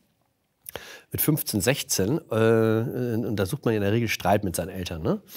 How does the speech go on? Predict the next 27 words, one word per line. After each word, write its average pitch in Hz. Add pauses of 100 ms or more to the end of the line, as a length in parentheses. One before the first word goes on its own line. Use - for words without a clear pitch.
(540)
Ähm, 120
und 110
da 110
war 117
ja 123
die 120
Frage, 117
was 113
ist -
die 139
Alternative? 135
Äh, 117
und, 104
also 90
die 85
C -
D 117
U 131
kam 104
natürlich 90
gar 82
nicht 90
in 87
Frage, 90
das, -
also -
das -